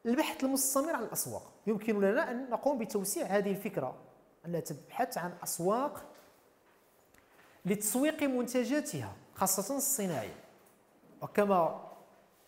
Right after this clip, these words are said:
نعلم على أن منتجات كوريا فهي تنتشر في كافة بقاع العالم.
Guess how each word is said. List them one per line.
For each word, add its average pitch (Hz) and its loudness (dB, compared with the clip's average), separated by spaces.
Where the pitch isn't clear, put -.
نعلم 170 4
على 180 2
أن 165 -2
منتجات 156 0
كوريا 170 2
فهي 185 4
تنتشر 214 2
في 208 -4
كافة 269 0
بقاع 185 2
العالم. 101 -8